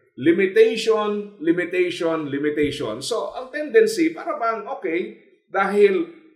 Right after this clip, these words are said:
talagang may limitation, talagang may mga hindrances, tanggapin na lang natin at hanggang dito na lang. Hindi po dapat ganoon. Ang kailangan nating isipin, yung limitation sa atin,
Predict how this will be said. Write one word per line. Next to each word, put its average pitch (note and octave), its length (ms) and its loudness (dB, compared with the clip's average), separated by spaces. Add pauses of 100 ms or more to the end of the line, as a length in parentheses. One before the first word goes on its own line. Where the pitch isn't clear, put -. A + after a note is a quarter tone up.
talagang A3+ 420 -2
may A3+ 160 2
limitation, F3 880 0
talagang G#3 400 -4
may A3+ 80 2
mga F3 320 -2
hindrances, D#3+ 800 -6
tanggapin A3 400 -4
na G3+ 80 0
lang F#3+ 160 0
natin D#3 400 -2
at F#3 160 -10
hanggang F3 320 -2
dito D3 320 0
na C3+ 80 -2
lang. B2+ 320 -4
Hindi G#3+ 240 -12
po A3+ 160 -4
dapat D#3+ 400 -2
ganoon. G3+ 640 -2 (320)
Ang D#3+ 80 -4
kailangan F3+ 560 -2
nating F3+ 320 -2
isipin, D#3+ 600 -2 (420)
yung E3 320 4
limitation E3+ 800 -2
sa F3+ 380 -2
atin, F3 500 0